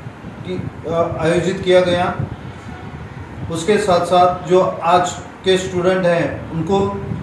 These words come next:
शिक्षक का रोल दिया और हर एक क्लास में वो पढ़ाए। उन्होंने ये भी समझा कि टीचर का रोल परफॉर्म करना कितना मुश्किल है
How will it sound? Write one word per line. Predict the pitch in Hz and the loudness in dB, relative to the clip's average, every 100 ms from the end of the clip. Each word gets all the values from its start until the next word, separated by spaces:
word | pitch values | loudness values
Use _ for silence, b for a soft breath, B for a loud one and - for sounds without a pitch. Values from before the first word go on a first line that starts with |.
| - - - | -10 -8 -4
शिक्षक | 185 - 208 | -2 0 2
का | 214 | 6
रोल | 180 180 180 | 6 6 4
दिया | 175 175 156 139 - - - | 4 4 4 0 -4 -6 2
और | 170 | 2
हर | 151 160 | 2 2
एक | 214 214 | 2 4
क्लास | 180 175 175 | 4 2 2
में | 175 151 143 - - - | -2 -2 -4 -8 -16 -12
वो | - 170 170 | -4 -2 0
पढ़ाए। | 165 143 139 127 - - - - - | 0 2 2 0 -6 -10 -12 -14 -4
उन्होंने | 175 196 196 | 0 2 4
ये | 185 | 4
भी | 185 214 | 2 0
समझा | 185 175 180 165 - - - - | 0 0 2 2 0 -6 -12 -10
कि | - | -4
टीचर | 170 180 180 214 202 | -2 -2 0 4 4
का | 202 175 | 4 4
रोल | 170 180 180 - - - - | 6 4 2 -4 -12 -10 -2
परफॉर्म | 165 160 196 | 0 2 2
करना | 190 175 170 170 | 4 2 2 -2
कितना | 151 165 180 | -4 -2 0
मुश्किल | 180 147 - 180 | 0 -2 0 2
है | 156 165 143 - | 4 2 2 -2